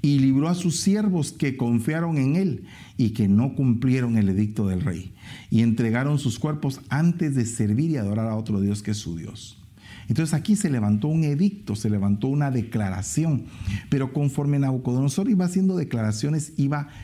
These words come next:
entendiendo, entendiendo. Entonces, una persona que escudriña, una persona que medita sobre lo que sucede,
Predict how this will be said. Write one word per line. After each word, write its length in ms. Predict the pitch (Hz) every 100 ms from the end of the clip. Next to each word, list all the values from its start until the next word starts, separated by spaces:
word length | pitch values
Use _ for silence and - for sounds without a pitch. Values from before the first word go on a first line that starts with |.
| -
entendiendo, 1040 | - 117 110 110 104 107 175 247 269 101 87 - - - -
entendiendo. 680 | 123 120 120 123 139 208 151
Entonces, 380 | 107 139 175 180
una 260 | 180 220 233
persona 340 | 180 185 185
que 120 | 190
escudriña, 840 | 151 - - 113 127 165 135 95 95 - - - -
una 240 | 147 180
persona 480 | 170 147 156 160 160
que 340 | - 123 113 -
medita 840 | 117 123 120 113 196 208 - 90
sobre 340 | - 113 107
lo 140 | 104 95
que 80 | 104
sucede, 640 | 104 - 170 156 95